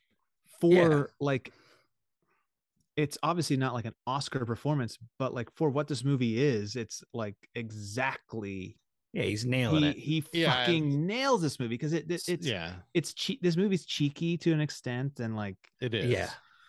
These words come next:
Speaker 3: And he's
Speaker 1: Uh,
Speaker 3: there with it. Like, Sam
Speaker 1: yeah.
Speaker 3: Neill's playing against it and doing it well.
Speaker 2: And,
Speaker 3: You know, he
Speaker 2: yeah.
Speaker 3: knows what
Speaker 2: I
Speaker 3: this
Speaker 2: mean, I
Speaker 3: movie
Speaker 2: think
Speaker 3: is.
Speaker 2: Yeah, and the, <sighs> the, you know, Sam Neill's performance mainly,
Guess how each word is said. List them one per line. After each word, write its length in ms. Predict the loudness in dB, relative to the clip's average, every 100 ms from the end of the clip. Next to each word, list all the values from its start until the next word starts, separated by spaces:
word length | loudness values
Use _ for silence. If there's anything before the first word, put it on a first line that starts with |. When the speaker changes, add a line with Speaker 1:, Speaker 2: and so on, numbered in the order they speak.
| -20 -20 -2
Speaker 3:
And 160 | 2 4
he's 260 | 4 0
Speaker 1:
Uh, 60 | 2
Speaker 3:
there 240 | 4 4
with 260 | 2 0 -2
it. 200 | -10 -12 -14
Like, 200 | -12 -6
Sam 220 | 0 2
Speaker 1:
yeah. 60 | 2
Speaker 3:
Neill's 380 | 0 -4 -8 -14 _ _
playing 380 | -2 0 2 0
against 460 | -4 -6 -8 -10 -8
it 180 | -8 -10
and 300 | -16 -18 -20 _ _ _ _ _
doing 280 | 0 2 2
it 140 | -2 -6
well. 420 | -8 -8 -8 -2
Speaker 2:
And, 160 | -2 -2
Speaker 3:
You 60 |
know, 160 | -6 -8
he 200 | -2 2
Speaker 2:
yeah. 100 | 2
Speaker 3:
knows 280 | 2 -2 -6
what 160 | -6 0
Speaker 2:
I 60 |
Speaker 3:
this 60 | 2
Speaker 2:
mean, 140 | 2
I 40 | 2
Speaker 3:
movie 100 | 4
Speaker 2:
think 180 | 2
Speaker 3:
is. 280 | 0 -8 -12 -16 _ _ _ _ _ _ _ _ _ _ _ _ _ _ 2
Speaker 2:
Yeah, 340 | 2 0 -8 -4
and 200 | 0 4
the, 260 | 4 4 2 -2 -2 -6 -14
<sighs> 160 | _ -6
the, 200 | -2 2
you 100 | 2
know, 80 | 4
Sam 280 | 4 4 6
Neill's 180 | 4
performance 640 | 4 2 4 6 6 4 4
mainly, 600 | 4 4 2 0 -2